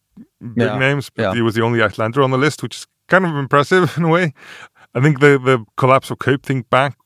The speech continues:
Speaker 1: was, at the time, and maybe still is, the fifth biggest bankruptcy in, in world history.
Speaker 2: Well, yeah, it's definitely, uh, one of our claims to fame.
Speaker 1: Yeah. Um,
Speaker 2: Best at bankruptcies.
Speaker 1: <laughs> From best at banking to best at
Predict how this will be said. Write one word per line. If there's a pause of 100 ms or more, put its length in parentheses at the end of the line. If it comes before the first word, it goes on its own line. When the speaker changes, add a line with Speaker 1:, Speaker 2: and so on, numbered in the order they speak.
Speaker 1:
was, (720)
at
the
time,
and
maybe
still
is,
the
fifth (360)
biggest
bankruptcy
in,
in
world
history. (320)
Speaker 2:
Well,
yeah, (160)
it's
definitely,
uh,
one
of
our
claims
to
fame. (160)
Speaker 1:
Yeah. (960)
Um, (220)
Speaker 2:
Best
at
bankruptcies. (560)
Speaker 1:
<laughs>
From
best
at
banking
to
best
at